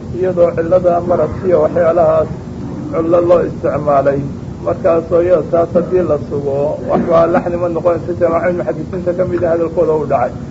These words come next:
Bal adigu hadda markaa cilladu ay ku sugan tahay xadiidkaas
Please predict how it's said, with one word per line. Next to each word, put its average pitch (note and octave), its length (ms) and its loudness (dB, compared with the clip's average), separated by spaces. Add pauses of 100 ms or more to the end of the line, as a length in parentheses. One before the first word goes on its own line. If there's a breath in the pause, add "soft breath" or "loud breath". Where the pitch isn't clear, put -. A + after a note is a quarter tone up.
Bal F3 180 2
adigu A3 220 2
hadda A3 180 2
markaa G#3+ 340 0
cilladu F#3+ 360 0
ay F3 140 6
ku G#3 200 -6
sugan F#3+ 340 -2
tahay F#3 240 2
xadiidkaas D#3+ 720 0